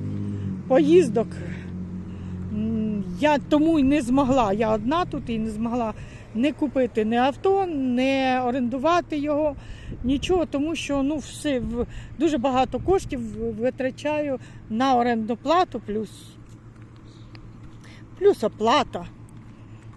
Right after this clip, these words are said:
<clears throat> плюс оплата самого електрич-, електрисіті.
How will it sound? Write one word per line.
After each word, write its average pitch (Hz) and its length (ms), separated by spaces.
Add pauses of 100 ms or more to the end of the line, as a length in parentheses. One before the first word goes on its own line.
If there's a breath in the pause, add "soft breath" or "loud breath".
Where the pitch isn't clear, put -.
(720 loud breath)
<clears throat> - 880
плюс 254 220
оплата 220 480 (1120)
самого 202 520 (1900)
електрич-, 208 760
електрисіті. - 720